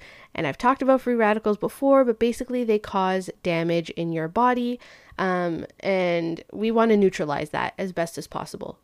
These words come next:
which is what we do with antioxidants. So fresh blueberries, strawberries, you know, any, really any berry. They're very high in antioxidants. So are other fruits and vegetables, but when you think of antioxidants, you usu-, you usually think of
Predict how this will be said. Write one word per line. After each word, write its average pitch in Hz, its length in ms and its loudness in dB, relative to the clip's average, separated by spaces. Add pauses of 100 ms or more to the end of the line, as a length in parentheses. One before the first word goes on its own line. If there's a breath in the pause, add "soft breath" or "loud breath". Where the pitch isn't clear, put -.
which - 480 -10 (360)
is 165 220 -8
what 156 140 -6
we 170 100 -6
do 165 220 -2
with 180 260 -6
antioxidants. 262 840 -2
So - 140 -10
fresh - 320 -2
blueberries, 202 800 -2 (440 loud breath)
strawberries, 214 880 -2
you 202 60 -2
know, 208 240 0
any, 254 460 0 (120)
really 202 480 0
any 185 220 0
berry. 151 500 -2
They're 180 140 0
very 190 320 0
high 175 240 -2
in 165 160 -2
antioxidants. 139 920 -6 (280 loud breath)
So 226 260 0
are 196 420 0
other 185 220 0
fruits 185 280 -4
and 175 140 -2
vegetables, 233 520 0
but 202 220 0
when 202 180 -2
you 226 120 0
think 240 260 -2
of 254 120 -2
antioxidants, 202 920 -2
you 190 160 -4
usu-, 190 260 -6 (140)
you 185 100 -6
usually 214 460 0
think 175 320 -4
of 160 280 -4